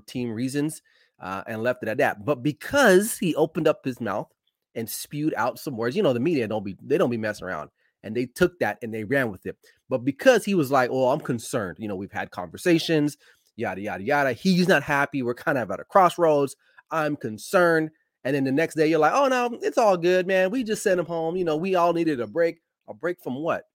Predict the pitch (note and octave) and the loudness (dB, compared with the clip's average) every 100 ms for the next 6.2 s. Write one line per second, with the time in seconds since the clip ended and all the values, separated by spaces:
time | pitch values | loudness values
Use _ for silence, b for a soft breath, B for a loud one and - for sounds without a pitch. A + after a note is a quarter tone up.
0 | _ _ _ _ _ _ A#2 D#3 - _ | _ _ _ _ _ _ -4 -2 -4 _
1 | - E3 G#3+ F#3+ D3 A#2+ - F3+ E3 A2+ | -4 0 2 2 -2 -4 -8 -6 -4 -6
2 | F2+ G#3 A3 F#3+ C3+ - - G3 - A#2+ | -8 -10 -6 -4 -6 -8 -4 -4 -2 -2
3 | A#2 G#2+ A#2 - C#3 B2 - _ - A2+ | -2 -4 -10 -2 0 -2 -6 _ -18 -8
4 | D#3 A#2 G2+ D3+ A2+ A2 G2+ B2 A2+ A#2 | -4 -4 0 0 0 -2 -4 -10 -6 -8
5 | A#2+ C3 A#2+ - A3+ A3 C#3+ B2+ B2+ C#3+ | -6 -10 -10 -4 -4 -2 -4 -4 -6 -4
6 | B2 | -4